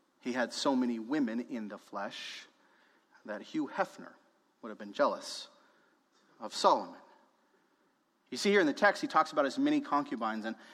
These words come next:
and although the, this word that's used here in the Hebrew that's translated as concubines, it's a rare word, it is not, as the King James Version or the New King James Version tries to translate it, a reference to musical instruments. If you have a New King James Version and it doesn't say anything about concubines, it just says musical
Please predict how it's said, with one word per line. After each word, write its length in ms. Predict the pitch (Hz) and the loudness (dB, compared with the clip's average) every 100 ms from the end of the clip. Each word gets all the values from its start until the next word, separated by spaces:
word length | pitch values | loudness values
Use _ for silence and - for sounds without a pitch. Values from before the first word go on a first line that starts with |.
| - - | -20 2
and 80 | |
although 200 | 160 170 | 6 6
the, 200 | 160 156 151 | 4 2 2
this 220 | 151 135 | -2 -2
word 240 | 135 156 160 | 2 2 4
that's 260 | 151 - | 2 0
used 340 | 123 135 151 - | 0 4 4 2
here 120 | 156 | 2
in 60 | 135 | 2
the 60 | |
Hebrew 440 | 120 143 139 147 135 | 0 0 2 0 -2
that's 140 | 110 | -4
translated 320 | - 135 139 | -4 -2 -2
as 80 | 127 | -4
concubines, 540 | - 131 - 131 131 | -2 -4 -2 -4 -2
it's 140 | 117 - | -4 -8
a 40 | |
rare 240 | 110 120 123 | -4 -2 -2
word, 240 | 120 123 - - - | -4 -8 -12 -20 -4
it 140 | 143 | 0
is 180 | 139 120 | 2 2
not, 320 | 131 135 151 | 4 6 6
as 200 | 135 123 | 4 -2
the 80 | - | -2
King 260 | - 147 131 | -4 0 0
James 280 | 131 135 117 | 2 0 0
Version 300 | 131 127 120 | 0 0 -4
or 60 | |
the 60 | 110 | -2
New 160 | 123 | -2
King 240 | 127 143 123 | -2 -2 -2
James 320 | 123 127 120 - _ - | 0 0 -4 -12 _ -4
Version 340 | 127 131 131 | -2 0 0
tries 240 | 127 139 - | 0 0 0
to 60 | |
translate 420 | 123 135 123 135 | -4 -4 -2 -2
it, 100 | 135 135 - - | -2 -4 -14 -4
a 60 | |
reference 360 | 123 135 147 123 | 4 4 4 -4
to 80 | - | -2
musical 500 | 123 131 127 127 117 | 2 2 0 -4 -6
instruments. 460 | 143 123 - 95 - | -6 -6 -6 -8 -8
If 80 | 104 | -8
you 100 | 110 | 2
have 200 | 135 139 | 4 4
a 20 | |
New 140 | 143 | 2
King 200 | 135 147 | 0 0
James 200 | 131 135 | 0 -2
Version 340 | 117 135 131 110 | 0 0 0 -4
and 80 | 104 | -2
it 20 | |
doesn't 180 | 131 127 | -2 0
say 100 | 135 | 0
anything 180 | 135 | 0
about 160 | 131 127 | 0 0
concubines, 440 | 139 139 127 120 | 0 0 0 -2
it 60 | 107 | -2
just 140 | 127 | -4
says 140 | 143 123 | -4 -2
musical 380 | 131 127 123 | -2 -2 -6